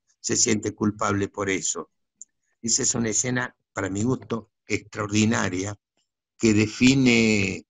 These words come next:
una, una, una situación vivida por la sociedad argentina muy,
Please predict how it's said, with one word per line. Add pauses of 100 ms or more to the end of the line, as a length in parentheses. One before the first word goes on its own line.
(440)
una,
una, (440)
una
situación
vivida
por
la
sociedad
argentina (480)
muy,